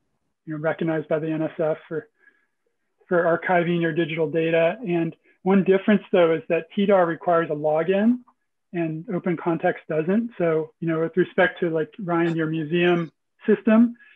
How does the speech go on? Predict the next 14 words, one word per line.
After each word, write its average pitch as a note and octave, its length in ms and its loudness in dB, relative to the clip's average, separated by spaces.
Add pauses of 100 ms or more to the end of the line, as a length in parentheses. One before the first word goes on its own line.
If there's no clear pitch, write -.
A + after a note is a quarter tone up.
if F3+ 160 -2
you F#3+ 60 0
don't G3+ 240 4
require G3 400 4
a E3 40 2
login, F3 460 2
it's D#3 180 -6
much F3+ 240 -2
better E3+ 420 2
for, D#3 340 0 (160)
like, E3 300 -6
the, F3 200 -6 (560)
you F3+ 80 0
know, E3 240 -2